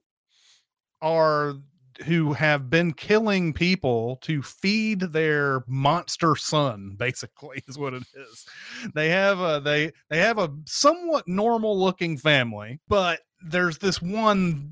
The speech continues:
there's this one member of the family that they have not, they had, they do not show at any time during the whole thing. We just hear growls and, and yells and stuff like that all the way throughout. Um, one day,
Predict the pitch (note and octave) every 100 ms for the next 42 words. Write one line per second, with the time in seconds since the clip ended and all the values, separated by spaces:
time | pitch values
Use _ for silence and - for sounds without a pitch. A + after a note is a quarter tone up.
0 | E3 F#3 F3 F3 E3+ G3+ G#3+ G3+ F3+ E3
1 | D3 E3 D#3+ D3+ C3+ B2+ D3 C#3 C3 B2
2 | A#2 C3 D3 E3+ D3 B2 - - _ _
3 | - C#3 B2+ B2+ B2+ B2+ G3 F3 C#3+ -
4 | D3 B2+ A#2+ A#2+ B2 - D3+ D3 B2 C3
5 | A2+ G#2 G#2 A#2+ - _ _ _ C3+ C#3+
6 | B2+ C3 B2 C#3+ B2+ A2+ B2+ C#3+ - E3
7 | D3+ B2 B2+ C#3 C#3 C#3+ C#3 C#3 C#3 C3
8 | C3+ A#2+ B2 C#3 C#3 B2 B2 B2+ B2+ A#2+
9 | B2 B2+ A#2+ B2 A#2+ A#2 A#2 - B2+ C3
10 | A#2+ A2+ A2+ A2+ G#2 G#2 G2+ - C2+ _
11 | D2 G1+ _ _ _ _ _ _ _ -
12 | C3 B2+ A#2+ A2+ A2+ - _ _ _ _
13 | C3+ E3 G3+ F3+ D#3 D3 D3